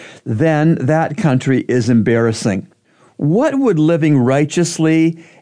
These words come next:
and wickedly look like? Righteous countries don't worship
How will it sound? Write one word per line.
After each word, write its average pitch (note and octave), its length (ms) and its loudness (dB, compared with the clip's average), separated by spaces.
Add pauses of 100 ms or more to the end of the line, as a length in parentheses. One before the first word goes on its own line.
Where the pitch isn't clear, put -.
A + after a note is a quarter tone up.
(140)
and A#2+ 320 2
wickedly C#3 840 0 (220)
look A#2 300 0
like? E3+ 420 -4 (440)
Righteous G#3+ 480 0
countries D#3 480 0
don't D#3 320 0
worship C#3+ 420 0